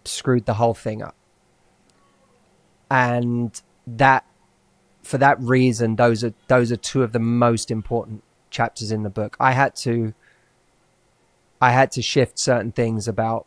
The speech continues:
myself, about what I was looking for, about the kind of energy that I valued in my life, um,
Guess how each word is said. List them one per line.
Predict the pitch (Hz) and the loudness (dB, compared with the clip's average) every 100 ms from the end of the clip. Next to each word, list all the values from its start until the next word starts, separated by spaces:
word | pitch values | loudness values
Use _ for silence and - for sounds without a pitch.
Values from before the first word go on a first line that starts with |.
| _ | _
myself, | 117 104 - - 127 139 - - _ _ _ _ _ _ _ _ _ | -8 -6 -4 2 4 4 0 -20 _ _ _ _ _ _ _ _ _
about | 117 123 120 | -2 0 2
what | 123 | 0
I | 113 | -2
was | 107 | -2
looking | 110 113 135 131 | -2 -2 -2 -4
for, | - 135 135 139 _ _ _ _ _ _ _ _ _ _ - | 0 2 2 0 _ _ _ _ _ _ _ _ _ _ -8
about | 120 120 117 | 0 0 0
the | - | -4
kind | - 123 | -2 -2
of | 113 | 0
energy | 117 120 123 127 | 0 0 0 0
that | 120 | 0
I | 113 | 0
valued | 104 113 117 120 | 2 2 2 -2
in | 117 | -2
my | 110 | -2
life, | 110 113 123 - _ _ _ _ _ _ _ _ _ _ _ _ _ _ - | -2 -2 -2 -6 _ _ _ _ _ _ _ _ _ _ _ _ _ _ -6
um, | 110 107 110 - 139 | -4 -4 -6 -10 -14